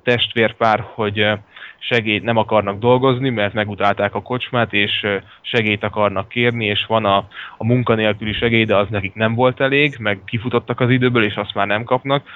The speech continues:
ezért, ö, megnézték, hogy úgy is kaphatnak segélyt, hogyha, ha vagy fogya-, ha va-, fogyatékos, ö, a-, nak mutatják magukat, és bizonyítják, ö,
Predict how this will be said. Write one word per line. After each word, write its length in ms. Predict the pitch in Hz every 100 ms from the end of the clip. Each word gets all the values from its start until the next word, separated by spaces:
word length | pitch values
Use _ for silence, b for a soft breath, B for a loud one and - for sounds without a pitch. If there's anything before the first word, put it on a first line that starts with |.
| B B
ezért, 500 | 110 107 110 107 -
ö, 160 | 110 110
megnézték, 540 | 120 123 113 - 104
hogy 160 | 110 110
úgy 120 | 117
is 140 | 123
kaphatnak 440 | - 107 110 104 104
segélyt, 400 | - 104 104 -
hogyha, 560 | 107 - - 101 101 101 B B B
ha 160 | - 104
vagy 220 | 113 110
fogya-, 240 | 127 120 113
ha 160 | 110 104
va-, 180 | 101 101
fogyatékos, 720 | - 113 113 127 117 135 127 - - - -
ö, 600 | 113 113 113 113 117 110 98 -
a-, 400 | 98 110 107 104
nak 220 | 110 117 127
mutatják 400 | 120 117 120 117
magukat, 400 | 127 123 143 -
és 140 | 107
bizonyítják, 680 | 113 110 117 120 131 139 - B B B
ö, 320 | 110 117 113